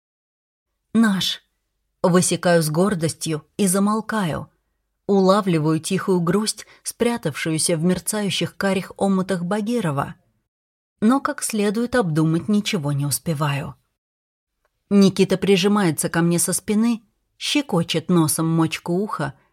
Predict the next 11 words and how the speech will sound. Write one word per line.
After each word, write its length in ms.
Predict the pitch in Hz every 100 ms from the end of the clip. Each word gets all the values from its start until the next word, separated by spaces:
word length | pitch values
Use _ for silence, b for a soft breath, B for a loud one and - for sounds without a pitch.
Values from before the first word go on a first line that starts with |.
| _
проникает 640 | - 185 165 156 160 151 -
пальцами 500 | 175 185 185 160 156
под 200 | 160 160
край 220 | - 170
толстовки 760 | 165 170 - - 240 - 151 135 _ _ _ _ -
и 100 | 196
мягко 460 | 175 165 - -
касается 540 | - 165 - 180 185 170
покрывающейся 920 | 151 - 160 151 156 151 160 151 165
мурашками 600 | 165 160 139 - 170 160
кожи. 480 | 160 151 139 151